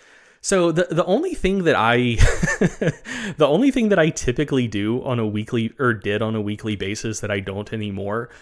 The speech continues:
is, uh, play trivia at a bar. And we, we could probably start doing that again, 'cause, like, they're still doing the trivia and, like,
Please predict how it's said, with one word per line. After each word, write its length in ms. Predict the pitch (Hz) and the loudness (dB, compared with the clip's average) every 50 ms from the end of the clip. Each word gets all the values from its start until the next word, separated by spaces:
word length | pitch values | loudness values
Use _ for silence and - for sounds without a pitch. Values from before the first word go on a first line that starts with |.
| - _ _ _ _ _ | -20 _ _ _ _ _
is, 480 | 123 110 110 107 104 104 101 98 92 | -4 -2 0 0 0 0 -2 -2 -4
uh, 300 | 104 98 98 95 98 98 | -4 -4 -4 -4 -4 -4
play 180 | 98 - - 107 | -6 -6 -8 -8
trivia 600 | 101 - - 92 95 95 113 127 135 139 139 139 - - | -8 -6 -8 -8 -6 -4 -2 -2 -2 -2 -4 -8 -14 -14
at 260 | - - 101 98 98 - | -10 -8 -8 -6 -8 -8
a 80 | - 104 | -10 -10
bar. 400 | - 104 101 95 107 131 143 - _ _ _ _ _ _ _ _ _ | -8 -6 -6 -4 -6 -6 -8 -12 _ _ _ _ _ _ _ _ _
And 540 | 113 117 117 113 113 113 110 110 110 107 104 - - _ _ - - _ - - - - _ _ _ _ _ - _ _ _ _ - - - - - - - | -6 -4 -2 0 0 0 0 -2 -2 -6 -8 -10 -18 _ _ -20 -20 _ -20 -20 -20 -20 _ _ _ _ _ -20 _ _ _ _ -8 -6 -4 -4 -6 -6 -6
we, 360 | 190 165 220 262 285 262 - - | -2 0 2 2 2 0 -2 -2
we 180 | 202 254 294 320 | -2 0 0 -2
could 460 | - - - - 156 170 202 202 - | -4 -6 -4 -2 0 0 0 0 -4
probably 580 | - - 117 101 113 135 160 156 151 160 160 | -4 -4 -2 -2 0 -2 -2 -2 -2 -4 -4
start 380 | 156 - - - 135 135 135 117 | -4 -4 0 2 2 2 0 -2
doing 240 | - 98 101 117 131 | -6 -6 -4 -4 -4
that 180 | 135 139 143 | -4 -2 -2
again, 380 | 147 147 143 156 156 156 156 156 | -2 -2 -2 -4 -4 -4 -4 -4
'cause, 180 | - 147 127 117 | -4 -4 -2 0
like, 300 | 110 104 101 - - - - - - | 0 -2 -2 -4 -10 -16 -16 -10 -2
they're 180 | 127 123 117 | 0 0 0
still 320 | 113 - - - 107 110 110 | 0 -2 -2 0 0 0 0
doing 680 | 110 113 110 110 107 107 110 107 107 104 104 104 104 - | 0 -2 -2 -2 -2 -2 -2 -4 -4 -6 -8 -10 -12 -12
the 140 | - 107 104 | -10 -10 -10
trivia 600 | - - 101 101 98 110 110 110 113 113 113 - | -8 -8 -8 -6 -4 -2 0 0 0 0 -2 -4
and, 120 | - 101 | -6 -8
like, 360 | 101 101 98 95 95 - - | -8 -8 -10 -10 -12 -16 -20